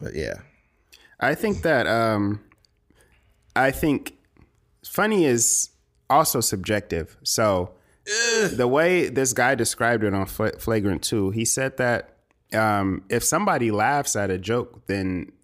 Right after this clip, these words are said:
Speaker 2: it's technically funny. So there were people in there laughing. I think the, the problem that he's having, um, is that that was, it wasn't a joke. He was just freestyling, and he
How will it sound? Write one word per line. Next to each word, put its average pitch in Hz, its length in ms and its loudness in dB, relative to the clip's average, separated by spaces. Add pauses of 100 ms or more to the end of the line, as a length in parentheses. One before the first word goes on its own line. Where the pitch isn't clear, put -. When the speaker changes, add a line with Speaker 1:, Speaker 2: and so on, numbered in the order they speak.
(200)
Speaker 2:
it's 101 340 0
technically 110 540 -4
funny. 92 420 -4 (100)
So 101 240 -2
there 110 180 2
were 123 100 2
people 107 380 -4
in 107 100 -2
there 95 160 -2
laughing. 92 460 -4 (280)
I 127 80 0
think 175 200 -2
the, 107 200 -2 (380)
the 120 120 0 (600)
problem 190 800 2
that 131 260 0
he's 139 300 0
having, 143 760 -2
um, 104 440 0
is 107 160 -2
that 107 440 -2
that 127 240 0
was, 120 300 2
it 131 60 2
wasn't 160 420 0
a 113 60 -4
joke. 110 360 -2
He 123 120 -2
was 127 120 -2
just 110 200 -6
freestyling, 90 640 -4 (100)
and 104 100 -4
he 107 60 2